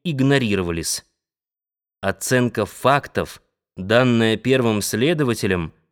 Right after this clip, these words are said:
никогда не должна приниматься вторым как нечто неоспоримое. Все факты, касающиеся данного дела,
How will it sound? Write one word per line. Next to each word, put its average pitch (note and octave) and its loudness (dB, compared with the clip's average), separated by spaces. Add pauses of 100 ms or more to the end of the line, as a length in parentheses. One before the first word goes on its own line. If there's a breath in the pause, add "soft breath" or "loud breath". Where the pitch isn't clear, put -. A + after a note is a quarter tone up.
(220)
никогда D#3 2
не A#2+ 2
должна A#2+ 2
приниматься A#2 -2
вторым C#3+ 0 (280)
как A2+ -2
нечто B2 0
неоспоримое. G2 -2 (720)
Все - 0
факты, C3 -2
касающиеся A2 -2
данного A2 0
дела, A2 0